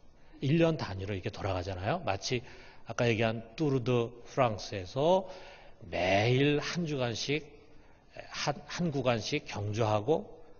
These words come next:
평가하고 그다음에 다음 날을 준비하고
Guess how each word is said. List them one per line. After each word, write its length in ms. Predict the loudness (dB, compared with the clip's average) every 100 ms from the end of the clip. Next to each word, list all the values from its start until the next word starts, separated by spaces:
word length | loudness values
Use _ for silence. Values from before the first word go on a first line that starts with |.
| -10
평가하고 720 | -6 -4 0 0 0 0 -2 -2
그다음에 540 | -2 0 0 -4 -6
다음 380 | -8 -4 -2 -2
날을 340 | -2 -2 -4 -6 -20 -20 -20 -18 -6
준비하고 880 | -4 -2 -2 -4 -2 2 0 0